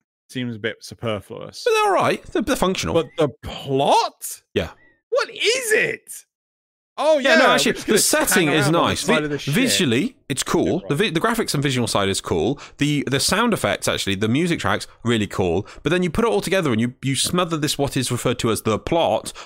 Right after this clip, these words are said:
Speaker 2: over the top of it, and you're like, "What, what, what, what is going on? Why?
Speaker 1: Yeah.
Speaker 2: Oh, oh, you have to read this book. Oh, you have to read these, uh, online snippets." No, <laughs> no, I'm not doing that.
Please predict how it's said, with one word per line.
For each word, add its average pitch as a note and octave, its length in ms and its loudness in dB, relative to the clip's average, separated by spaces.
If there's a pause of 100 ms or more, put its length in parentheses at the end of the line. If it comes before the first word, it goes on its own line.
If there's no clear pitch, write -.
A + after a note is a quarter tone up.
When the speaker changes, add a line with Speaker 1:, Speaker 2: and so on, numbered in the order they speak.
(100)
Speaker 2:
over A2+ 160 2
the A#2 80 0
top F3 180 0
of - 60 -4
it, A2+ 60 2
and - 80 -2
you're B2+ 100 2
like, C3 180 0
"What, - 200 -4 (160)
what, D#3+ 300 -2 (200)
what, A#2 400 -2
what F3 420 -2
is D4+ 140 2
going D#3 260 4
on? F#2 320 -2
Why? G4 460 0 (260)
Speaker 1:
Yeah. F#3+ 300 2
Speaker 2:
Oh, - 180 -16
oh, C#3 80 2
you G#2 140 2
have D3 220 0
to B2 80 0
read D3+ 220 0
this C#3+ 160 0
book. D3+ 440 -2
Oh, D#3+ 100 2
you G#2+ 140 2
have B2+ 220 0
to G2 200 -2 (240)
read C#3+ 360 0
these, D3 260 0
uh, D3 140 -2
online D#3 560 2 (100)
snippets." E3+ 340 -2 (260)
No, F3 400 2 (140)
<laughs> G3 240 -2
no, F#4+ 280 2
I'm G3+ 120 2
not D#3 200 0
doing C#3 320 0
that. G#2 280 -4